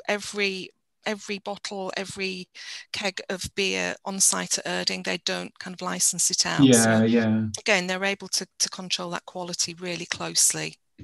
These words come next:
Speaker 2: Yeah, and yeah, and it's, yeah, it's, it's, it's amazing, like you say, um, seeing it, like, having kegs as well, like, ha-, seeing it in the sh-, in the shop, seeing it in the pubs, and then also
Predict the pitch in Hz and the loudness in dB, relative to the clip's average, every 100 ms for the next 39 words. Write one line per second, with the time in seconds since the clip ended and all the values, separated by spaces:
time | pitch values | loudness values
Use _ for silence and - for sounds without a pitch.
0 | - 139 131 127 120 - _ - - 165 | -4 2 6 6 4 -2 _ -4 4 8
1 | 180 160 160 160 - - 175 151 - 180 | 10 10 10 8 6 2 4 4 4 0
2 | 151 - 160 165 165 165 135 143 156 - | 0 -2 -2 2 4 4 4 2 2 2
3 | 147 143 139 127 123 127 123 - _ - | 2 2 2 0 0 0 -2 -6 _ -14
4 | 110 - 143 131 131 135 - - - - | -4 6 8 8 6 2 -2 -14 -20 -2
5 | 139 135 147 135 - - 127 - 123 147 | 2 4 6 6 6 4 4 2 4 6
6 | 127 120 139 - - - 147 139 139 135 | 6 4 0 -4 -4 6 8 8 6 4
7 | 127 123 - - 135 123 120 147 131 139 | 2 2 -2 0 2 2 2 2 4 2
8 | - - - 131 139 151 127 113 - 127 | -4 -4 2 4 4 2 0 0 0 2
9 | 131 127 - 139 135 131 139 135 139 127 | 2 0 -4 2 4 6 6 4 4 4